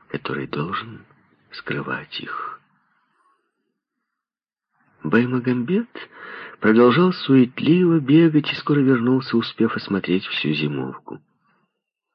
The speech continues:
Он оглядел помещения, предназначенные для него и для других слуг, и остался ими очень доволен.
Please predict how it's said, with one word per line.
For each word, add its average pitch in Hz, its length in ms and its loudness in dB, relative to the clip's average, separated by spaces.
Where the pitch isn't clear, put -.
Он 113 160 4
оглядел 107 480 2
помещения, 104 680 -2
предназначенные 90 960 -2
для 80 220 -4
него 87 480 0
и 110 120 -2
для 104 180 -2
других 98 460 -2
слуг, 110 520 -2
и 71 100 0
остался 117 540 0
ими 67 340 -2
очень 170 420 0
доволен. 156 600 -6